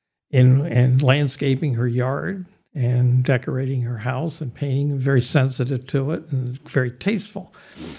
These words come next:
And our, our middle s-, our son, uh, the older of the, the middle boy, or the middle of the three kids, he actually takes very good photographs,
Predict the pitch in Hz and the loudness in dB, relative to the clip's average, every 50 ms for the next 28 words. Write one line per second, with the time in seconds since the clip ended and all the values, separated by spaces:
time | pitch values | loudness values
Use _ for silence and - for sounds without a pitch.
0 | - - _ _ - 139 127 123 127 131 127 131 127 127 131 131 127 123 127 131 | -14 -16 _ _ -2 0 0 0 0 0 -2 -2 -2 -2 -2 -4 -4 -4 -2 -2
1 | 131 127 120 127 135 - _ - - 131 131 127 127 - - - - _ _ _ | -2 -2 -4 -6 -8 -12 _ -12 -8 -6 -4 -2 -2 -4 -6 -8 -14 _ _ _
2 | _ _ _ _ 135 147 165 170 139 - - - - 143 127 117 - - - 175 | _ _ _ _ 0 2 4 4 2 0 -4 -4 -2 0 0 0 -2 -4 -2 0
3 | 180 180 180 175 175 170 156 156 135 127 120 123 123 120 123 139 156 156 147 127 | 0 2 2 2 2 0 0 -2 -4 -6 -4 0 2 2 4 4 2 2 0 -2
4 | 127 - - - 135 135 127 127 156 - - 123 120 120 120 127 139 143 139 120 | -4 -6 -4 -2 -2 -2 -2 -6 -10 -10 -8 -6 -4 0 2 4 4 4 2 0
5 | 127 - 131 - 156 160 139 151 - - - 123 123 123 143 156 151 139 135 123 | -2 -6 -8 -6 -4 -4 -4 -6 -6 -4 -2 0 4 6 6 6 4 4 0 -4
6 | 120 117 117 117 - 160 135 123 127 - 185 190 180 170 - - - - - - | -4 -6 -8 -8 -8 -8 -8 -8 -4 0 2 2 2 0 -2 -6 -14 -18 -20 -20
7 | - - - - - - - - - - - - _ _ _ _ _ - - 175 | -20 -20 -20 -20 -20 -20 -20 -20 -20 -20 -20 -20 _ _ _ _ _ -2 0 2
8 | 190 226 247 233 - - - _ _ _ _ _ _ - 143 175 - - - 165 | 2 2 0 -2 -4 -10 -18 _ _ _ _ _ _ 0 2 2 2 0 0 0
9 | 139 123 - 147 120 117 - 175 175 165 156 156 131 123 - - 139 135 143 139 | 2 2 2 0 -2 -2 -2 0 0 2 4 2 2 2 0 -2 0 0 0 -2
10 | 139 - - - 139 - - - | -4 -8 -12 -14 -16 -18 -20 -20